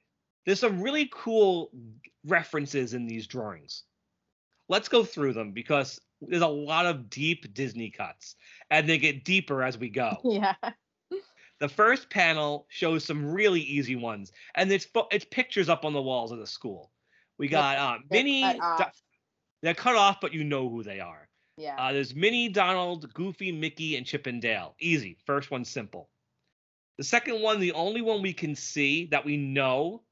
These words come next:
Speaker 1: who it is, is Abu from Aladdin.
Speaker 2: Yep.
Speaker 1: But the deep cuts are in the last one.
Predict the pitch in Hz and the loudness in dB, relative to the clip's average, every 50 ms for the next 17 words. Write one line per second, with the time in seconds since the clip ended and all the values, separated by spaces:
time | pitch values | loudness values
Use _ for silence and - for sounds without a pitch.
0 | _ _ _ _ _ _ 165 156 147 147 139 139 143 156 160 156 - - 151 139 | _ _ _ _ _ _ -4 0 2 4 4 4 4 2 2 0 -2 -6 -2 0
1 | 139 135 135 135 143 123 110 113 - 131 127 127 123 123 113 101 95 78 _ _ | 0 0 0 0 -2 -2 -2 -6 -10 -8 -6 -4 -2 -2 -2 -2 -4 -8 _ _
2 | _ _ _ - 208 190 185 175 175 180 175 - 208 - _ _ _ _ _ _ | _ _ _ -16 -14 -10 -6 -4 -4 -4 -6 -8 -14 -20 _ _ _ _ _ _
3 | _ _ _ _ _ 147 135 151 156 139 - - 233 277 294 - - - 196 180 | _ _ _ _ _ -4 -2 -2 -2 -2 0 2 4 4 2 0 -4 -2 2 2
4 | 147 127 - - - - - _ - 147 147 147 143 139 127 160 151 143 135 131 | 2 2 0 -4 -12 -18 -18 _ 0 4 4 6 6 4 2 0 -2 -2 -2 0
5 | 139 139 131 131 127 - - 110 101 92 82 | 0 0 0 -2 -4 -6 -10 -10 -12 -12 -14